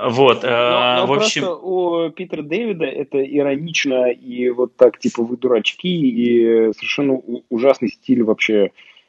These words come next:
Speaker 2: э, сценария.
Speaker 1: Ну, нет,
Speaker 2: Всегда.
Speaker 1: когда,
Speaker 2: Ну,
Speaker 1: когда
Speaker 2: просто, ну,
Speaker 1: в
Speaker 2: невозможно читать. Ну, типа,
Speaker 1: Хорошо,
Speaker 2: я с удовольствием
Speaker 1: хорошо.
Speaker 2: хотел бы почитать его X-Factor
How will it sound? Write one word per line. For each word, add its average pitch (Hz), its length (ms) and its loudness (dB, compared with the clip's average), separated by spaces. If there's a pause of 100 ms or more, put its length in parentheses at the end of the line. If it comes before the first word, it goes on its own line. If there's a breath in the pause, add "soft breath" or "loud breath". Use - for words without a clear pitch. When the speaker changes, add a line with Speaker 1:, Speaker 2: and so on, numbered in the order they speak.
(120)
Speaker 2:
э, 92 1000 0
сценария. 143 400 0
Speaker 1:
Ну, 165 100 4
нет, 160 380 0
Speaker 2:
Всегда. 120 220 -2
Speaker 1:
когда, 131 240 2
Speaker 2:
Ну, 139 80 0
Speaker 1:
когда 160 240 2
Speaker 2:
просто, 165 120 2
ну, 170 40 0
Speaker 1:
в 175 40 0
Speaker 2:
невозможно 175 600 -2
читать. - 320 -8
Ну, 92 60 -10
типа, - 80 -10
Speaker 1:
Хорошо, 120 300 2
Speaker 2:
я 156 160 2
с - 80 -14
удовольствием 170 520 0
Speaker 1:
хорошо. - 100 -12
Speaker 2:
хотел 143 200 -2
бы 127 120 0
почитать - 520 0
его 117 120 4
X-Factor - 540 0